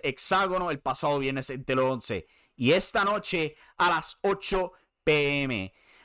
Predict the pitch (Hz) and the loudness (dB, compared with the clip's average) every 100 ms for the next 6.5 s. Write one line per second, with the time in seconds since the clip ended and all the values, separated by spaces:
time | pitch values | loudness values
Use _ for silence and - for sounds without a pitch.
0 | - 123 127 143 156 139 143 160 151 160 | 0 2 4 2 2 0 -2 -2 0 0
1 | 143 143 143 139 143 156 170 165 170 170 | 0 0 0 -2 -2 -2 -2 -2 -2 -4
2 | _ - 131 147 143 165 165 147 135 131 | _ -2 2 2 2 0 0 -4 -2 0
3 | 139 139 - 123 - 135 139 131 120 113 | 0 -2 -4 -6 -2 -2 -2 -2 0 0
4 | 98 - - - - 135 151 - 175 151 | -2 -8 -16 -16 0 2 4 2 0 0
5 | 151 123 117 131 131 127 127 - 110 104 | 0 -4 -4 -4 -2 0 0 0 0 -2
6 | 101 90 82 67 | -2 -4 -4 -6